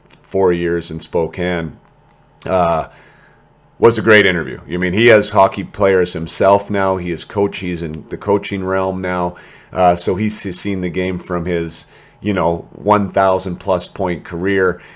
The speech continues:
and, uh, as an N H L er and Olympian and, and all the stuff that Jerome accomplished. And now he's providing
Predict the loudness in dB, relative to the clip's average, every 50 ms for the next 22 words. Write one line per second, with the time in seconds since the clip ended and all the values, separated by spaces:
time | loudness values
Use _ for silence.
0 | -20 -14 -8 -4 -2 -2 0 0 0 2 2 4 4 4 2 2 2 0 0 0
1 | 0 -2 -2 0 0 -2 0 0 -2 -2 0 4 6 6 6 6 6 4 4 2
2 | 2 2 0 -2 -4 -6 -4 -2 0 0 0 0 -2 -4 -4 -4 -2 -2 -2 -2
3 | -4 -6 -8 -8 -8 -8 -4 2 4 6 8 8 10 8 8 6 4 2 -2 0
4 | 0 0 0 0 -2 -6 -6 -4 -4 -2 0 0 0 0 -2 -4 -4 -4 -6 -8
5 | -6 -6 -6 -6 -4 -6 -6 -8 -8 -6 -8 -6 -2 0 4 4 4 4 4 2
6 | -4 -8 -12 -10 -6 -4 -2 0 2 2 2 0 0 -2 -6 -8 -10